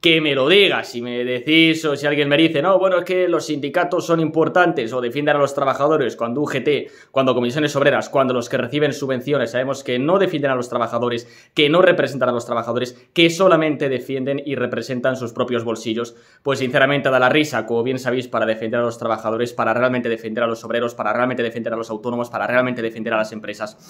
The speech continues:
tenemos el sindicato Solidaridad. El resto no sirve absolutamente para nada. Pero bueno, no olvidemos cómo el líder de U G T, como bien sabéis,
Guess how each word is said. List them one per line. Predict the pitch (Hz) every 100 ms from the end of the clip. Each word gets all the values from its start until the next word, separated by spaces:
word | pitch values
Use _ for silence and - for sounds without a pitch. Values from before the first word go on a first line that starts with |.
| - - _ -
tenemos | 135 135 147 147 156
el | 139
sindicato | - 131 120 127 139 135 151
Solidaridad. | 147 151 127 123 127 131 120 -
El | 117
resto | 127 131 - 156
no | 147 135 131
sirve | 143 131
absolutamente | 120 123 120 120 120 117
para | 120 143
nada. | 196 123
Pero | 107 135
bueno, | 135
no | 117 127
olvidemos | 123 123 127 127
cómo | - 123 123
el |
líder | 120 120 117
de |
U | 120
G | 117 117
T, | 120
como | 117
bien | 110 113
sabéis, | 117 107 107